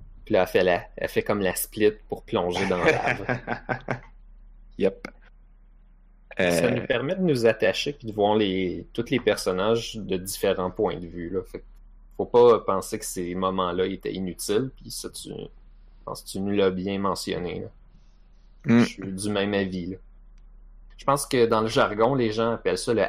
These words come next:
Speaker 1: action arc. Tu sais, au début, la... la série commence pendant deux, trois épisodes, c'est un peu dark.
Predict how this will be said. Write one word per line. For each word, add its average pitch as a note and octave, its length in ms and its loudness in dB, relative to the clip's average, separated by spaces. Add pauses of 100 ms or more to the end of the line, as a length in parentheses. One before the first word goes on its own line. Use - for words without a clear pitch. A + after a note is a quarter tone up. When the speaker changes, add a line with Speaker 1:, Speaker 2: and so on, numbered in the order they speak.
Speaker 1:
action G2+ 500 0
arc. G2 400 -2
Tu - 100 -20 (1300)
sais, E3 120 0
au F3+ 120 4
début, D3 500 0
la... B2+ 200 6
la A#2 120 4
série A#2+ 340 -4
commence D#3 460 2
pendant A#2 280 0
deux, A#2+ 200 0
trois C#3+ 300 0
épisodes, B2+ 440 0
c'est - 160 -8
un F#2+ 100 -2
peu C#3+ 180 0
dark. G#2+ 400 4